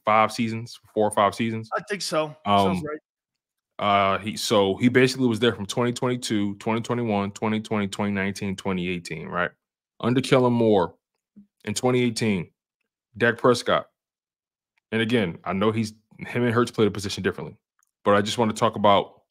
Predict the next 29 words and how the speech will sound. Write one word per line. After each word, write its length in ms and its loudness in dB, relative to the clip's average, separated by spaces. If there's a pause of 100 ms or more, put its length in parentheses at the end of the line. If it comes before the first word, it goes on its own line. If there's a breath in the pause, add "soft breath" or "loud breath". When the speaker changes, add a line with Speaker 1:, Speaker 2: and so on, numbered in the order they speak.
Speaker 1:
the 80 -2
growth 420 2
that 220 0
Dak 160 -4
Prescott's 480 0 (120)
experienced 600 -2
under 180 -4
Kellen 260 -2
Moore. 300 -4 (1080)
Completed 360 0
sixty-seven 480 -2
percent 240 -2
of 40 0
his 100 -4
passes, 500 2 (160)
which 160 -2
is 100 -4 (100)
up 280 2
from 140 -2
twenty 240 -2
seventeen. 640 -2 (240)
In 80 -4
twenty 180 4
seventeen, 400 0
he 60 -2
only 120 0
completed 340 -4
sixty-two 420 -6
percent. 360 -6